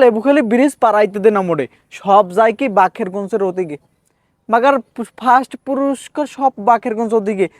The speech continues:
মানে তাদের কপালই ভিন্ন রকম। মাগার কপালটাই তাদের ভিন্ন রকম। কারণ তাদের কপালের সাথে আর মুখ কপাল টাকাটাকি মানে টোক্কাটুক্কি খেলতে হইবে, এছাড়া উপায় নাই। কারণ মোরা পাঁচখানা,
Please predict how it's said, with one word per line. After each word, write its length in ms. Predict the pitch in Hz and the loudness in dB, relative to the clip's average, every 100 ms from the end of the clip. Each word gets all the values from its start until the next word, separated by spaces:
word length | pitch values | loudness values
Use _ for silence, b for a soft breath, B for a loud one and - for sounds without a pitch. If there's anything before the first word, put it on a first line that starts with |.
| b b | b b
মানে 120 | 233 247 | -2 0
তাদের 180 | 247 226 - | 0 -2 2
কপালই 420 | 247 247 330 330 277 220 | 4 4 2 2 2 2
ভিন্ন 140 | 214 214 | 2 2
রকম। 200 | 170 127 113 _ 175 | 0 -4 -14 _ -4
মাগার 260 | 214 240 269 - | -2 2 0 0
কপালটাই 480 | 220 233 262 269 277 | 0 2 2 4 2
তাদের 160 | 240 208 170 | 0 -2 -4
ভিন্ন 140 | 190 196 | -4 -4
রকম। 180 | 165 151 - _ | -4 -8 -10 _
কারণ 160 | - 202 185 | -12 -2 0
তাদের 200 | 196 220 220 | 0 0 0
কপালের 320 | 208 220 214 | 2 2 2
সাথে 140 | 240 240 | -2 -4
আর 40 | 208 | -2
মুখ 100 | 196 202 208 | -2 -2 0
কপাল 180 | 214 208 196 | 0 0 0
টাকাটাকি 400 | 190 185 196 208 202 196 b b b | 0 0 0 -2 -2 -4 b b b
মানে 120 | 214 220 196 254 | 2 2 2 0
টোক্কাটুক্কি 500 | 240 262 247 - 240 - - | 2 2 2 -6 -12 -14 -6
খেলতে 220 | 240 214 233 | -2 2 2
হইবে, 140 | 180 196 | 4 2
এছাড়া 220 | - 214 214 | 4 2 2
উপায় 180 | 226 208 | 2 2
নাই। 100 | 160 - b b 208 | 0 -4 b b 2
কারণ 180 | 240 247 226 | 4 2 4
মোরা 160 | 247 240 | 2 4
পাঁচখানা, 400 | 214 208 262 | 0 0 0